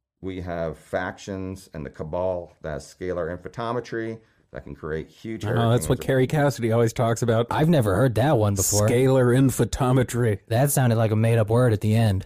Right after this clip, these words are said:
Speaker 2: Uh, infotometry is something I've never heard of, but scalar weapons are what
Speaker 3: Scalar, I understand. Infotometry sounds
Speaker 2: <laughs>
Speaker 3: like he just had a stroke.
Speaker 2: <laughs> It sounds, yeah, it sounds like a weird eye doctor specialty.
Speaker 1: Quakes, tidal waves, and whatnot.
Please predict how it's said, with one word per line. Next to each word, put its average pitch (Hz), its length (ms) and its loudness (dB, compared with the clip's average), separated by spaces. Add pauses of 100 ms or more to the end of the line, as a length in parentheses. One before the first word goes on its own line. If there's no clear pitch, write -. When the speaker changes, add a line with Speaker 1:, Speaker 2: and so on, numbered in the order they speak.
(120)
Speaker 2:
Uh, 117 280 2
infotometry 127 760 2
is 104 100 2
something 107 320 0
I've 101 120 2
never 107 240 2
heard 107 180 2
of, 101 200 2
but 120 280 0
scalar 123 580 2
weapons 104 400 0
are 104 80 0
what 107 160 2
Speaker 3:
Scalar, 147 400 4
I 117 140 2
understand. 104 600 -2
Infotometry 143 840 0
sounds 117 280 4
Speaker 2:
<laughs> - 20 4
Speaker 3:
like 107 120 2
he 120 120 0
just 107 180 0
had 107 100 0
a 95 60 -2
stroke. 113 540 0
Speaker 2:
<laughs> - 300 -8
It 139 200 0
sounds, 127 400 0
yeah, 107 220 2 (100)
it - 200 -4
sounds 127 260 2
like 113 120 2
a 113 60 4
weird 117 360 2
eye 120 200 -2
doctor 107 400 -2
specialty. 104 600 -2 (1000)
Speaker 1:
Quakes, 76 320 -10
tidal 78 260 -8
waves, 73 280 -12
and 67 120 -14
whatnot. 98 520 -8